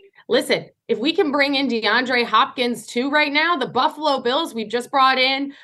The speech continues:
a new offensive tackle with Shell. This could be a really exciting offense that if we get DeAndre for more than one season, and obviously we gotta do some cap, cap space work, and, you know, Big Baller Bean's gonna have to do a little bit of, um, you know, contract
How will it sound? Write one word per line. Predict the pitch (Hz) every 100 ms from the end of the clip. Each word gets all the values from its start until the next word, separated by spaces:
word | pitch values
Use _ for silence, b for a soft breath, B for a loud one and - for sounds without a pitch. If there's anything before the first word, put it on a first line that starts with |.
| B
a | 233
new | 247 277
offensive | 269 277 262 254
tackle | 240 254 277 294
with | 262 240
Shell. | - 240 269 349 B B
This | 196 349
could | - 339
be | 302 311
a | 269
really | 294 277 262
exciting | 240 - 247 254 262 247
offense | 208 233 254 302 330 - b b
that | 226 262 254
if | 240 240
we | 262 196
get | 160 254 330 330 269
DeAndre | 262 269 269 240
for | 233
more | 226 254 285
than | 254
one | 233 233 240
season, | - 233 262 262
and | 214
obviously | 214 220 233 247
we |
gotta | 233 233 233
do | 254
some | 247 269
cap, | 254 233 233 -
cap | 226 220
space | - 240 254 -
work, | 196 247 311 208
and, | 175 B B B
you | 226
know, | 226 214 -
Big | 233 233
Baller | 269 269 254
Bean's | 277 285 285
gonna | 277
have | 254 254
to | 285
do | 262
a | 262
little | 262 262
bit | 254
of, | 262 240
um, | 240 233 240
you | 247
know, | 226
contract | 233 226 233 285 247